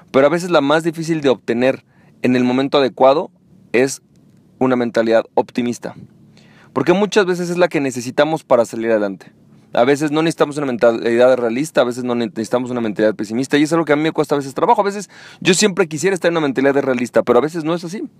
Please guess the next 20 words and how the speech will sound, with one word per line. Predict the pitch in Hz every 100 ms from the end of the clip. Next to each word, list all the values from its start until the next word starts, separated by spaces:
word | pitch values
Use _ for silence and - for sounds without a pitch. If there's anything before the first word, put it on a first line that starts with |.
| _ _ _ - -
A | 139
veces | 170 185
la | 175
realidad | 151 147 156 170 _ _ _ -
no | 147
nos | 196 185
sirve | 226 220 202
para | 170 147
impulsarnos, | 135 131 123 147 135 117 95 -
la | 113
realidad | 123 143
nos | 143
sirve | 156
para | 147 123
decir | 117 139 135
cómo | - 185 170
nos | 131
vamos | 117 117
a | 110
impulsar. | 92 101 104 95